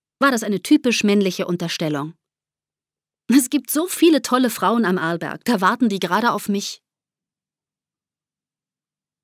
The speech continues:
In dieser Nacht konnte Katrin kaum einschlafen und in der nächsten auch nicht.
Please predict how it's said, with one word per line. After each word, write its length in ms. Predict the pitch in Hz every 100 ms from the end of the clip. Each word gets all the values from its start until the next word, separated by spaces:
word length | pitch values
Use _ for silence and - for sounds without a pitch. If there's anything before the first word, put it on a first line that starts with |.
| _ _ _ _ _ _ _ _ _ _ _ _ -
In 140 | 180
dieser 240 | 214 208
Nacht 360 | 180 180 - - _ _ _ _ _ _
konnte 240 | 185 180
Katrin 400 | - 185 - 190
kaum 260 | 180 180 185
einschlafen 640 | 175 185 - 147 - 156 - _ _ _ _ _ _ -
und 140 | 185
in 80 | 165
der 100 | 156
nächsten 320 | 156 - -
auch 200 | 131 180
nicht. 320 | 147 147 -